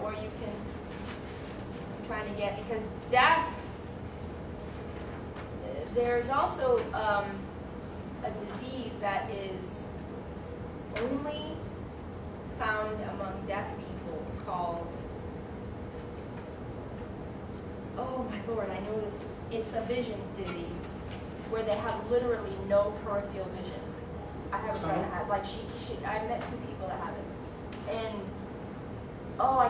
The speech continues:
Speaker 1: cannot remember what it's called.
Speaker 2: Tunnel vision?
Speaker 1: They have no peripheral vision at all. Yes. And so,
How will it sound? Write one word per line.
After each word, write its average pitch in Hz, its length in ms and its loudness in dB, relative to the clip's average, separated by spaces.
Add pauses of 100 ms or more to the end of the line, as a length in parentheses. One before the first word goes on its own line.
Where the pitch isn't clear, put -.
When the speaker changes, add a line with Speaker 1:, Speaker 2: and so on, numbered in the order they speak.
(160)
Speaker 1:
cannot 240 440 4
remember 226 400 0 (100)
what 208 160 2
it's 208 120 -4
called. - 680 -6
Speaker 2:
Tunnel 175 300 2
vision? 185 240 -2 (960)
Speaker 1:
They 233 60 6
have 214 280 4
no 240 220 6 (120)
peripheral 226 460 4
vision 208 260 -4 (160)
at 185 140 2
all. 175 380 2 (1300)
Yes. 202 480 4 (400)
And - 120 -4
so, 202 360 4